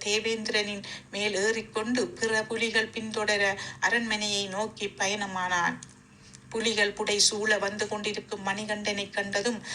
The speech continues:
பந்தள நாட்டு மக்கள் அச்சத்தால் ஓடி ஒளிந்து கொண்டனர். புலிகளுடன் மணிகண்டன் அரண்மனை வாயிலை அடைந்ததும் என்ன செய்வதென்று தெரியாமல் ஆச்சரியத்துடன் அப்படியே நின்றுவிட்டார்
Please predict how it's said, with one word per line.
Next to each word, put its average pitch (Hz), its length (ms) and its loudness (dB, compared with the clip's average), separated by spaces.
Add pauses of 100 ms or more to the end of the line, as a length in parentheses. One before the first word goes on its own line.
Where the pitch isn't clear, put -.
(160)
பந்தள 214 360 4
நாட்டு 202 360 0
மக்கள் 190 480 -2
அச்சத்தால் 214 640 2
ஓடி 214 380 0
ஒளிந்து 214 460 -2
கொண்டனர். 180 480 0 (300)
புலிகளுடன் 196 720 2
மணிகண்டன் 202 540 0
அரண்மனை 208 540 4
வாயிலை 196 460 2
அடைந்ததும் 202 540 2 (280)
என்ன 220 300 0
செய்வதென்று 208 580 0
தெரியாமல் 196 720 0
ஆச்சரியத்துடன் 208 880 0
அப்படியே 220 560 0
நின்றுவிட்டார் 208 680 0